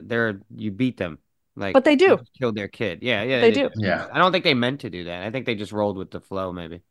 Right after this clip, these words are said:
Speaker 2: Maybe.
Speaker 1: You think they meant to
Speaker 3: Uh-huh.
Speaker 1: kill the kid? Like, it was all an act? I doubt it. I think maybe they just
Speaker 2: I mean, who knows? I don't think
Speaker 1: they
Speaker 2: there's
Speaker 1: left
Speaker 2: any
Speaker 1: and then
Speaker 2: rhyme or
Speaker 1: we'll go
Speaker 2: reason
Speaker 1: back.
Speaker 2: to any of this. I
Speaker 1: That's
Speaker 2: don't
Speaker 1: true.
Speaker 2: think,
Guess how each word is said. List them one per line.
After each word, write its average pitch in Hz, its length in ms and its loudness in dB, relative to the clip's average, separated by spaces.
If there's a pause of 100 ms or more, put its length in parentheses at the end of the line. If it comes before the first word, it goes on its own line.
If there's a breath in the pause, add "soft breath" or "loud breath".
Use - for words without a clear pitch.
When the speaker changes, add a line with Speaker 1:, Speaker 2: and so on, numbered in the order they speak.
(340)
Speaker 2:
Maybe. 196 200 -2
Speaker 1:
You - 40 0
think 147 120 0
they 127 100 4
meant 117 200 4
to 127 60 0
Speaker 3:
Uh-huh. - 20 -10
Speaker 1:
kill 139 160 2
the 131 60 2
kid? 143 180 4
Like, 113 140 4
it 104 60 -2
was 95 100 -4
all 107 260 2
an 117 60 0
act? 123 240 0
I 113 80 0
doubt 92 240 -2
it. 87 160 -10 (140)
I 120 60 -14
think 113 220 -6
maybe 107 200 -2
they 98 120 -4
just - 340 -14 (100)
Speaker 2:
I 262 100 6
mean, 277 180 10
who 277 200 10
knows? 262 300 8
I - 100 6
don't 262 160 6
think 302 140 0
Speaker 1:
they - 0 -
Speaker 2:
there's 262 180 6
Speaker 1:
left - 0 -
Speaker 2:
any 233 160 6
Speaker 1:
and 208 100 4
then 196 80 4
Speaker 2:
rhyme 226 120 2
or 214 80 4
Speaker 1:
we'll 202 80 2
go 202 140 4
Speaker 2:
reason 220 140 2
Speaker 1:
back. - 20 -6
Speaker 2:
to 214 120 -4
any 185 180 -2
of 220 60 2
this. 233 240 4
I 214 60 4
Speaker 1:
That's 202 120 4
Speaker 2:
don't 202 80 -2
Speaker 1:
true. 170 60 2
Speaker 2:
think, 190 260 2